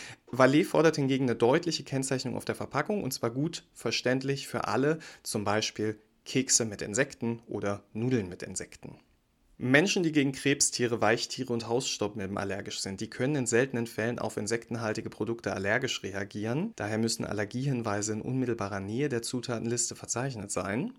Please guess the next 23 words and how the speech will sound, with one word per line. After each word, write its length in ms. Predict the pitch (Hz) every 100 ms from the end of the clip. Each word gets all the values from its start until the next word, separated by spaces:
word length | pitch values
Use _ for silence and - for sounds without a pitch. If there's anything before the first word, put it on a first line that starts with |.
| _ -
Chitin 400 | - 139 170 202
könnte 240 | 196 165
da 160 | 156 156
zum 140 | 147
Beispiel 420 | 143 147 - 147
zum 180 | 143 147
Problem 460 | 143 139 139 143 135
werden, 320 | 131 139 143
denn 160 | 120 113
das 240 | 117 -
kommt 200 | 123 120
sowohl 340 | 117 117 117
in 180 | 113 113
Schalentieren 880 | - - 110 117 135 135 127 120 113
und 120 | 101
Pilzen 440 | - 147 151 - 135
vor, 300 | - 110 -
als 180 | 104
auch 80 | -
im 100 | 113
Außenskelett 960 | - 101 104 - 101 - 98 98 92 - _
von 200 | - 98
Insekten. 600 | 101 98 - - - -